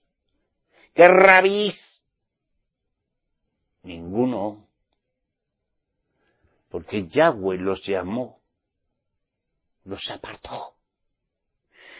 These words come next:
de todas las mundanalidades. Porque Yahweh los quiso preparar a solas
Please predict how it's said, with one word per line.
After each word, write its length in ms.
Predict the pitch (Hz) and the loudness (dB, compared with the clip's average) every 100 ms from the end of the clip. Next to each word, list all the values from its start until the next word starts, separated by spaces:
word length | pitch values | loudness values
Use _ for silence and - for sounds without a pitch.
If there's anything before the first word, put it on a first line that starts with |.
| - - | -20 -14
de 200 | 92 98 | -6 -6
todas 300 | - 147 131 | -2 -2 -2
las 180 | 117 117 | -6 -6
mundanalidades. 1400 | 107 101 98 110 101 101 95 85 - 123 - 135 107 - - - _ _ _ _ _ _ _ _ _ _ _ _ _ _ _ _ _ _ _ _ _ _ _ _ _ _ _ _ _ _ _ _ _ _ _ _ _ - | -4 -2 0 -2 -2 -4 -6 -10 -10 -10 -6 -8 -8 -14 -20 -20 _ _ _ _ _ _ _ _ _ _ _ _ _ _ _ _ _ _ _ _ _ _ _ _ _ _ _ _ _ _ _ _ _ _ _ _ _ -6
Porque 480 | 110 104 - 101 92 | -2 -2 -2 -8 -8
Yahweh 840 | 104 147 131 107 95 87 80 - _ _ | 2 4 4 -4 -6 -8 -10 -20 _ _
los 360 | - 110 - - - | -8 -8 -8 -18 -16
quiso 440 | 120 - - 98 | -16 -14 -14 -10
preparar 600 | 113 98 - 95 95 110 _ _ | -6 -6 -6 -12 -10 -14 _ _
a 140 | - 92 | -20 -18
solas 1080 | - - - - - - - - - - | -18 -18 -20 -20 -20 -20 -20 -20 -20 -20